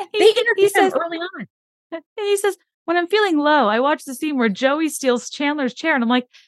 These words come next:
Speaker 1: "David Beckham, why are you here? Also, were you feeling low in Madrid when you cheated on Posh Spice and you didn't tell us about it?" And I was like,
Speaker 2: You know
Speaker 1: "Damn."
Speaker 2: what I think?
Speaker 1: Even
Speaker 2: Go ahead.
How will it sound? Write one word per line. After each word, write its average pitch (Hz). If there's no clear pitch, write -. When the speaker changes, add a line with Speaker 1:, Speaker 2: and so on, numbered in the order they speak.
Speaker 1:
"David 359
Beckham, 254
why 240
are 311
you 269
here? 226
Also, 240
were 175
you 196
feeling 254
low 262
in 247
Madrid 233
when 240
you 220
cheated 269
on 233
Posh 294
Spice 277
and 254
you 247
didn't 277
tell 269
us 294
about 415
it?" 480
And 320
I 339
was 349
like, 349
Speaker 2:
You 240
know 339
Speaker 1:
"Damn." 302
Speaker 2:
what 466
I 440
think? 339
Speaker 1:
Even 302
Speaker 2:
Go 294
ahead. -